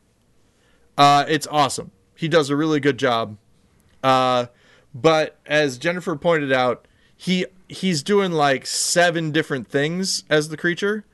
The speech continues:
and it can become sort of distracting.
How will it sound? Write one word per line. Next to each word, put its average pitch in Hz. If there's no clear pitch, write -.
and 156
it 170
can 165
become 165
sort 170
of 143
distracting. 123